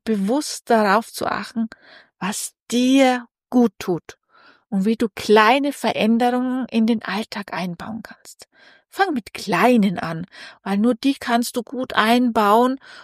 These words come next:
und die überfordern uns auch nicht, weil das ist auch immer wichtig, dass wir nicht überfordert sind. Wenn du Fragen hast oder möchtest du deine Erfahrungen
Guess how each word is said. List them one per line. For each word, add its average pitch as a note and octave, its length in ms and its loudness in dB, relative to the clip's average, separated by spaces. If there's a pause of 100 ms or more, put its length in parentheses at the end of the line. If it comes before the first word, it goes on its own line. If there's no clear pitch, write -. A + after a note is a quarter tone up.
(120)
und A#3+ 160 -2
die - 80 -6
überfordern B3+ 760 2
uns F#3+ 240 0
auch - 280 -10
nicht, - 320 -6
weil G#3 140 4
das B3 180 2
ist C#4 160 -2
auch B3+ 220 2
immer A#3 280 2
wichtig, A#3+ 460 -4 (380)
dass - 200 -14
wir G#3 120 2
nicht A3+ 260 0
überfordert G#3+ 720 -8
sind. F3+ 300 -10 (880)
Wenn G#3+ 120 0
du C4+ 60 2
Fragen D4 600 4
hast - 580 -4 (500)
oder G3+ 140 -2
möchtest A3 460 -4
du G3+ 100 -8
deine G#3 260 -2
Erfahrungen C#4 760 -2